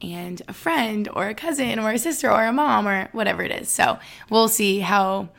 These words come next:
they feel about this and if they wanna be on the podcast. I haven't talked to anyone about it yet, but <laughs> I'm already excited for that.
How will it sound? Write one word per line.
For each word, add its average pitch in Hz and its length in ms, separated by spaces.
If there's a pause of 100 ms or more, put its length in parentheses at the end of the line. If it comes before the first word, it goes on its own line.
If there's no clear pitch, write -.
(720)
they - 140
feel - 280
about 196 260
this 196 180
and 202 60
if 185 80
they - 100
wanna - 180
be 220 120
on 214 80
the 214 80
podcast. 196 360
I - 40
haven't - 180
talked 196 220
to - 100
anyone 196 260
about 196 200
it 202 60
yet, 190 300
but 202 240
<laughs> - 220
I'm 247 240
already 196 280
excited 208 400
for 208 120
that. 196 260